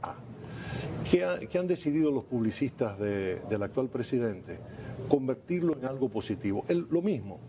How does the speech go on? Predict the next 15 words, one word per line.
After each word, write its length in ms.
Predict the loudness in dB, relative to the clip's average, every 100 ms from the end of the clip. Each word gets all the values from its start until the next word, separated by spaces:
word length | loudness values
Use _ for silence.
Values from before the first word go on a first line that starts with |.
| -2
la 160 | 0 2
misma 300 | 2 2 2
lucha 280 | 2 0
contra 240 | -2 2 2
la 100 | 2
corrupción, 400 | 0 0 0 2
pero 200 | 2 2
convertirlo 560 | 2 0 2 2 4
en 80 | 4
algo 240 | 2 2 2
positivo. 600 | -2 -2 -2 0 0 -2 -6 -6 -4 4
Eh, 380 | 6 6 4 0 -4 0
invertir 500 | 4 2 2 2 2
el 160 | 2
relato. 460 | 2 2 2 -2